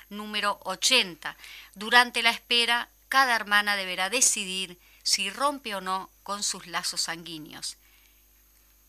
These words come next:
¿Quiénes son las hijas de los genocidas de una dictadura militar?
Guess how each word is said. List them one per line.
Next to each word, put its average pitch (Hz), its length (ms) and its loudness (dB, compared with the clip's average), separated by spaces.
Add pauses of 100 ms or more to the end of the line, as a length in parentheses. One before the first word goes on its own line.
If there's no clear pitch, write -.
(180)
¿Quiénes 233 340 -2
son 208 220 0
las 190 220 0
hijas 202 340 -6
de 190 80 -10
los 175 120 -10
genocidas 185 840 -6 (100)
de 175 100 -12
una 170 140 -10
dictadura 156 480 -12
militar? 151 480 -14